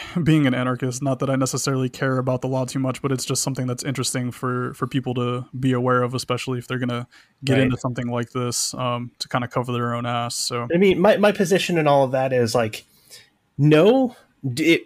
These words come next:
Speaker 2: do whatever you wanna do at the end of the day.
Speaker 1: Right.
Speaker 2: But understand where the line in the law is, understand
Speaker 1: Mm-hmm.
Speaker 2: when you cross it, and cross it willingly,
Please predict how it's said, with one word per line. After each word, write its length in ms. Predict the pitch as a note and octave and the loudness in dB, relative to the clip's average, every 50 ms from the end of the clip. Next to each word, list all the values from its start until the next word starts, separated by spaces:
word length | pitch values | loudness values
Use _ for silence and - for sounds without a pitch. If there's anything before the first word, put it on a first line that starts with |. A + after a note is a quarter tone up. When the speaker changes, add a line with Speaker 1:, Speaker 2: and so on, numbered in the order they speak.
| _ - | _ -10
Speaker 2:
do 300 | C3 A#2+ A#2 D3 G3+ B3+ | -4 2 4 6 6 6
whatever 380 | B3+ B3+ A3 F#3+ F3 D#3+ E3 D#3+ | 6 6 4 4 4 4 4 4
you 120 | D3+ C#3+ | 4 4
wanna 280 | C3+ C#3+ C3+ C3 B2+ A2 | 4 4 4 4 4 2
do 160 | A2+ A#2+ A#2 | 2 2 2
at 80 | A2 | 0
the 100 | A2+ A#2+ | -2 -4
end 140 | G#2+ G#2 G#2 | -4 -4 -4
of 40 | G#2 | -6
the 80 | G#2 G2+ | -6 -8
day. 300 | - C#2+ - - - - _ _ _ _ _ _ _ _ - | -10 -12 -12 -14 -16 -20 _ _ _ _ _ _ _ _ -6
Speaker 1:
Right. 320 | C3+ B2 A#2+ A#2 A#2 A#2+ B2 - _ _ | -4 -4 -4 -4 -6 -10 -12 -16 _ _
Speaker 2:
But 120 | - D#3 - | 0 2 4
understand 760 | D#3 F3+ G3 G#3+ G#3 - - - D#3 D3+ E3+ F3 E3+ C#3 A2+ | 4 4 6 4 4 4 2 0 2 4 4 4 4 4 4
where 200 | A#2 A#2 A#2+ C#3 | 4 4 4 4
the 100 | D#3 E3 | 4 6
line 300 | D#3 D3+ D3 D3+ F3 F#3 | 6 6 6 6 6 6
in 100 | F3+ F3 | 6 4
the 80 | E3 | 4
law 240 | D3+ D3 C#3+ C3+ A#2 | 4 2 2 0 0
is, 400 | G2+ G#2 G#2+ A2 B2+ - - - _ _ _ _ - | -2 -4 -4 -4 -4 -6 -8 -10 _ _ _ _ -4
understand 560 | - C3 C#3 D#3+ D3 - - F3 D#3 E3 F3 E3+ | -2 0 2 2 2 2 2 2 2 4 4 4
Speaker 1:
Mm-hmm. 80 | B2 | 4
Speaker 2:
when 140 | C3 B2+ C3 | 4 4 4
you 100 | D3 D3+ | 2 2
cross 380 | D3 - C3 A#2+ G#2 G#2+ - - | 2 2 2 2 2 0 -2 -4
it, 100 | C#3 - | -4 -2
and 160 | - F3+ F3+ D3 | -2 0 0 2
cross 300 | - F3 E3 E3 E3 - | 4 4 4 4 4 2
it 100 | C#3+ D3+ | 2 2
willingly, 520 | E3+ F3+ D3 A#2+ G2 G2 - - - _ | 2 0 0 -2 -6 -8 -12 -20 -20 _